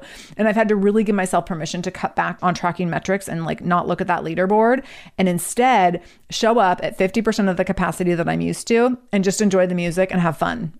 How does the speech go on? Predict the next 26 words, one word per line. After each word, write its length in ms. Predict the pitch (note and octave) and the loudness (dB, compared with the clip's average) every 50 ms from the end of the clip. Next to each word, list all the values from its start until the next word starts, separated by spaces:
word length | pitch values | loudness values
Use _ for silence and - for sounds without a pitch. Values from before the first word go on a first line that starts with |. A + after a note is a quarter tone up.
| - - - - _ | -20 -20 -20 -8 _
And 80 | F#3 | -4
so 120 | F3+ G3+ F#3+ | -2 0 2
the 120 | F3 F#3+ | 4 2
other 140 | F#3 F3+ F#3 | 2 2 2
day, 220 | F3 F#3+ F#3+ F#3+ | 0 2 0 0
Vinny 260 | F#3+ E3+ F#3 F#3 F3+ | 0 0 0 0 0
did 140 | E3+ F3 E3 | 0 -2 -2
not 200 | F3 E3+ E3+ - | -2 -2 -2 0
love 220 | - F3+ F#3 F#3 E3+ | 0 0 0 0 -2
this. 240 | D#3 D#3 - - - - | -4 -4 -4 -4 -2 -2
I 80 | F#3 | 0
had 160 | F3+ F#3+ F#3 | 0 0 0
the 80 | F3+ F3 | 0 -2
music 280 | F3 F3 E3 F3+ F#3 F3+ | -2 -2 -2 -2 -2 -2
up 120 | - - | -4 -4
super 280 | - - G3 - A3 G#3+ | -2 -4 -2 0 2 2
loud. 280 | G3+ F3+ F3+ F#3 F3+ | 2 4 2 2 2
I 40 | - | 0
was 140 | E3 E3 - | -4 -6 -6
singing 300 | - - G#3+ G#3 G3+ G3 | -2 2 2 4 4 2
super 260 | - - G3 - F#3 | 0 -2 0 0 2
loud, 320 | F#3 F3+ E3+ E3+ F3 F3 | 2 2 2 2 2 2
and 160 | - - F3+ F3+ | 0 0 -2 0
I 120 | E3+ F3 | 0 0
rode 500 | F3 E3+ F#3 F3+ F3 F3+ F3 F3+ F3+ F3 - - - - - - | 0 2 2 2 4 4 4 2 2 -2 -6 -12 -20 -18 -4 0
at 220 | G3+ F#3+ - - | 0 0 0 -4